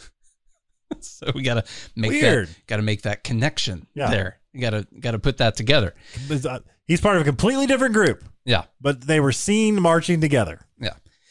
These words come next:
Speaker 1: So anyway, I need someone, listen, I, I am saying this to start off right now. I do not know hardly anything about the Proud Boys. I read several articles about them before this podcast, and I found as much information as I could.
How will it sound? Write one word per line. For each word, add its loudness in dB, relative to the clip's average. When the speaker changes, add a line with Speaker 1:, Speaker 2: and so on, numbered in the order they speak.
Speaker 1:
So 0
anyway, 4
I 4
need 2
someone, 2
listen, 0
I, 0
I 2
am 2
saying 0
this -4
to -10
start 0
off 2
right 0
now. 0
I 2
do 2
not 2
know 0
hardly -4
anything 2
about 0
the -12
Proud 2
Boys. 0
I 0
read 0
several 0
articles 0
about 2
them 0
before -4
this -6
podcast, 0
and -4
I 0
found -2
as -2
much 0
information -2
as -2
I 0
could. -2